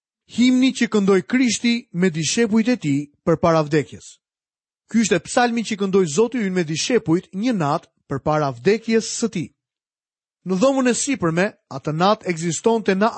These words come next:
ajër thjeshtësia, por edhe një ndjenjë frike e përzier me nderim. Aty ndihej trishtimi, gëzimi, por edhe pritja.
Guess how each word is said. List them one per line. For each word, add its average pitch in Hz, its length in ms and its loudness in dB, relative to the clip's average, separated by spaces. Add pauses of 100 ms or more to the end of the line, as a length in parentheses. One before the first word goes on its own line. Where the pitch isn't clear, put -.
ajër 170 320 2
thjeshtësia, 196 800 -2 (840)
por 151 240 4
edhe 165 240 0
një 151 140 -2
ndjenjë 143 320 -4
frike 240 340 2
e 247 80 0
përzier 156 480 0
me 165 100 0
nderim. 196 360 0 (640)
Aty 269 300 -2
ndihej 254 340 2
trishtimi, 185 560 -4
gëzimi, 233 600 0 (100)
por 156 220 0
edhe 165 240 0
pritja. 240 480 -2